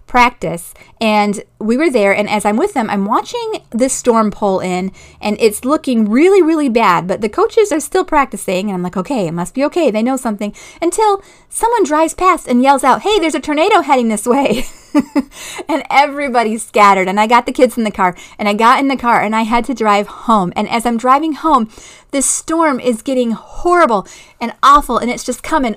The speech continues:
all against us in the car, and we're driving, and we're going these backcountry roads to get home, and I'm seeing, like, literally seeing debris coming in front of me, and I am scared to death that I'm gonna be in a tornado.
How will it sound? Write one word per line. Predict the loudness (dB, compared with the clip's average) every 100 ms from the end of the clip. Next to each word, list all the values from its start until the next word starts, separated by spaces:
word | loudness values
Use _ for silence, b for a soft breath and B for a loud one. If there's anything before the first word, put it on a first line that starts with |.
| -2
all | 2 4 4
against | 0 -2 -2 -4
us | -6 -6 -4
in | -2 -2
the |
car, | 0 2 2 -4 B B B
and | 2
we're | 2
driving, | 4 4 4 0
and | -2
we're | 0
going | 2 2
these | -2 -2
backcountry | 0 0 0 -4 -4 -2
roads | 0 -2
to | -2
get | -4 0
home, | 0 0 0
and |
I'm | -4
seeing, | -4 -2 -2 -2
like, | -2 -4 -4
literally | -4 0 -2
seeing | 0 0 0 0
debris | 0 -2 -4
coming | -2 -4 -4
in | -4
front | -4 -4
of | -4
me, | -6
and | -6
I | -4 -2
am | -2 -6
scared | -10 -14 -8 -6 -6 -6 -8
to | -6
death | -2 -2 -2
that | -6
I'm | -4
gonna | -2
be | -2
in | -4
a |
tornado. | -6 -6 -2 -2